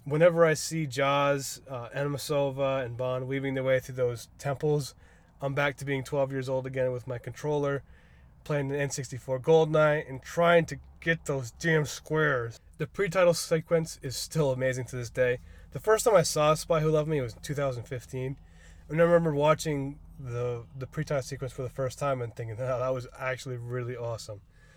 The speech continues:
So it still holds, it takes the test of time. When the Union Jack flies out and the Bond thing, dun, dun, dun, dun, dun, uh,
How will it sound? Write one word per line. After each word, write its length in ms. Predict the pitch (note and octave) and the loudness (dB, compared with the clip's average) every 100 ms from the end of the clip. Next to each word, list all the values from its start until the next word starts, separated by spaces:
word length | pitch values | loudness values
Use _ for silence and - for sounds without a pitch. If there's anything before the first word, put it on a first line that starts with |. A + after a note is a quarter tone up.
| - | -20
So 240 | - C#3+ C#3 | -8 0 0
it 160 | C#3+ | 0
still 220 | - F#3 E3+ | -4 -2 2
holds, 320 | E3+ D#3 C#3+ D3+ - | 4 2 -2 -16 -12
it 60 | |
takes 240 | - D3+ D3 | -4 -4 -4
the 80 | |
test 240 | C#3 C#3+ C#3 | -6 -8 -8
of 80 | C3 | -6
time. 400 | C3 C3 B2+ A#2+ - - - - - | -2 -2 -4 -8 -20 -20 -20 -18 -8
When 140 | C#3 | -4
the 80 | C3+ | -2
Union 300 | D3 D#3 D#3 | 0 0 2
Jack 280 | D3+ D3+ C#3 | 4 2 0
flies 400 | D#3 D3 C#3+ C#3 | 0 0 2 2
out 380 | C#3+ C#3+ C#3+ | 2 2 2
and 80 | B2 | -2
the 100 | A#2+ | -8
Bond 400 | A#2+ C3+ C#3 C#3 | -8 -2 0 0
thing, 120 | D3 - | -2 8
dun, 240 | - F#3+ | 10 12
dun, 260 | G3 G3 E3 | 12 10 8
dun, 500 | - C#3+ C3+ C3 C3 - | -2 0 0 -2 -6 0
dun, 280 | G#3+ G3+ F#3+ | 4 6 6
dun, 320 | G3 G3 C#3 | 6 4 0
uh, 180 | B2+ | -10